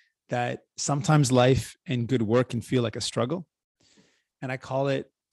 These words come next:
that struggle shouldn't just be a painful struggle. It should be a joyful struggle. So I always h-, use this phrase, the joyful struggle. And that means finding joy in the moments, but also finding a lot of joy around you. So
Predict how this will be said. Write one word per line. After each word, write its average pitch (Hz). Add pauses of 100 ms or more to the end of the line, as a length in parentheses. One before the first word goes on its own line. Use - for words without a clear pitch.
(100)
that 120
struggle 147
shouldn't 139
just 120
be 120
a -
painful 127
struggle. 117
It 117
should 123
be 120
a 113
joyful 110
struggle. 101 (440)
So 117
I -
always 131
h-, 120
use 139
this 120
phrase, 120
the 120
joyful 120
struggle. 113
And 120
that 123
means 123 (300)
finding 127
joy 123 (140)
in 120
the 117
moments, 165 (300)
but 120
also 143
finding 127
a 117
lot 113
of 107
joy 113
around 110
you. 101
So 110